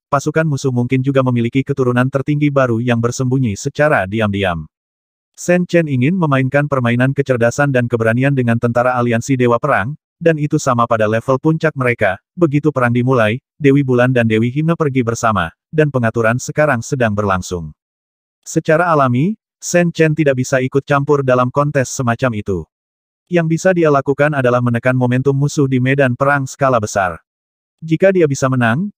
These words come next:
itu akan dianggap sebagai dukungan untuk ketiga dewi di tingkat puncak. Di depan belat andalan, Shen Chen melihatnya sejenak, lalu diam-diam mengangguk. Hari ini, formasi musuh telah mengalami banyak penyesuaian besar,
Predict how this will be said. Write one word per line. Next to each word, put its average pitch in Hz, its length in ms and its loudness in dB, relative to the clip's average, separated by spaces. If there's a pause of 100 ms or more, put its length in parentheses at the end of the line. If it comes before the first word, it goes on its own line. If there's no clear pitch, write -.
(160)
itu 165 240 2
akan 151 160 0
dianggap 127 320 2
sebagai 120 320 0
dukungan 135 400 0
untuk 139 320 -4
ketiga 139 240 0
dewi 110 400 0
di 123 160 -4
tingkat 147 320 -2
puncak. 101 400 -2 (720)
Di 170 160 0
depan 170 240 2
belat 151 240 2
andalan, 131 560 2 (160)
Shen 175 320 0
Chen 147 240 0
melihatnya 131 400 0
sejenak, 120 480 -2 (240)
lalu 151 320 2
diam-diam 131 320 2
mengangguk. 120 480 2 (160)
Hari 143 400 -2
ini, 98 240 -2 (220)
formasi 147 500 0
musuh 131 240 -2
telah 123 160 0
mengalami 117 400 2
banyak 117 300 0
penyesuaian 143 500 0
besar, 107 480 -2